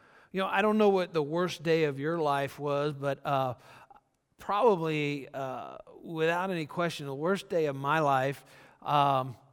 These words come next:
I, I'll just never forget it. Uh, my, my mother had been in a battle, uh, for cancer,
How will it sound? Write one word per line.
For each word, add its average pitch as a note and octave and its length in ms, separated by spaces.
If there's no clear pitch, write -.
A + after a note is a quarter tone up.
I, E3 80
I'll E3+ 180
just F#3 200
never E3+ 260
forget D3+ 500
it. C#3+ 240
Uh, - 60
my, D#3 200
my E3 200
mother E3 640
had C#3+ 300
been F3 140
in D#3 120
a C#3 40
battle, D3 840
uh, C#3 400
for D3 180
cancer, D#3 800